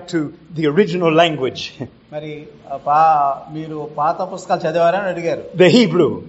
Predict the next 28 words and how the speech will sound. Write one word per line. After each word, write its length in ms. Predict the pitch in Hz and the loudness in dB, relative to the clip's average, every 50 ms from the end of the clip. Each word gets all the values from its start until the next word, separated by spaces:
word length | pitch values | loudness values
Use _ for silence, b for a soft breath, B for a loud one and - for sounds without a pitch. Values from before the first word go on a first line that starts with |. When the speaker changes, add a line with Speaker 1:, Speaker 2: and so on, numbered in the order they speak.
| - - | -18 -18
Speaker 2:
హీబ్రూ 260 | 160 165 175 180 180 | -16 -14 -12 -10 -8
భాష. 280 | 175 170 151 143 - - 110 - - - | -4 -2 -2 -4 -4 -10 -14 -12 -8 -4
Speaker 1:
No, 160 | 180 175 170 165 | -2 0 2 2
no. 200 | 196 170 165 135 107 - - - - - _ _ _ _ _ _ _ _ _ _ - | 2 2 2 0 0 -4 -12 -18 -20 -20 _ _ _ _ _ _ _ _ _ _ 0
It 80 | 165 165 | 2 2
is 120 | 165 139 | 2 4
right 180 | 160 170 160 147 | 4 4 4 4
here 180 | 147 151 147 - | 4 0 0 -2
before 320 | 143 131 - 151 117 110 | -2 -4 -2 -4 -4 -4
us. 180 | 113 104 - - - 139 | -6 -10 -12 -14 -20 -20
Speaker 2:
ఇక్కడే 240 | 127 - 180 196 | -18 -14 -12 -10
ఉంది 200 | 202 190 185 180 | -8 -8 -8 -8
మన 120 | 175 170 160 | -8 -10 -8
ముందు. 400 | 156 151 151 143 131 117 107 - - - - | -8 -10 -10 -10 -12 -12 -14 -14 -6 0 4
Speaker 1:
How 160 | 190 226 226 226 | 6 6 6 4
do 80 | 220 | 2
you 80 | 208 202 196 196 | 0 0 2 4
know? 180 | 190 185 175 139 117 92 92 - - - - _ - | 4 6 6 4 4 0 -6 -12 -18 -20 -20 _ -14
Speaker 2:
ఎలా 160 | 135 156 170 | -10 -8 -8
తెలుసు 280 | 170 175 175 - - 180 | -8 -8 -12 -12 -12 -14
మనకి? 400 | 180 180 - 170 190 196 208 - - - 196 | -14 -14 -14 -12 -12 -12 -14 -14 -6 0 4
Speaker 1:
Nobody 440 | 196 233 233 214 208 208 196 190 | 6 6 6 6 6 4 4 2
had 180 | 170 170 175 208 208 175 | 2 2 2 2 2 0
ever 160 | 185 233 226 190 143 190 | 2 2 0 0 2 2
heard 580 | 214 190 165 156 139 - - 120 - - 160 147 | 2 4 4 2 0 -4 -10 -14 -12 -6 0 2
those 160 | 165 165 156 - - | 2 2 2 0 0
stories 360 | - 190 175 160 151 135 120 - 135 135 | 4 4 4 4 2 0 -6 -6 -6 -6
before. 280 | 120 - 127 110 92 | -6 -4 -4 -6 -8